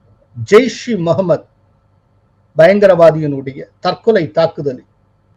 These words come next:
நம்முடைய வீரர்கள் பலியானார்கள். அப்போ அவர்களுக்கு எதிராக ஒரு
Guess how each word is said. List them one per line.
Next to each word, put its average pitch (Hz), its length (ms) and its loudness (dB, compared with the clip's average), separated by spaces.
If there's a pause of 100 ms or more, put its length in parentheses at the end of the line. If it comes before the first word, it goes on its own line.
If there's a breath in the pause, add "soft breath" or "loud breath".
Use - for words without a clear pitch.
நம்முடைய 165 500 0
வீரர்கள் 180 540 0 (260)
பலியானார்கள். 135 720 -2 (1120)
அப்போ 208 300 2 (260)
அவர்களுக்கு 208 520 2 (100)
எதிராக 277 520 2 (440)
ஒரு 156 180 -4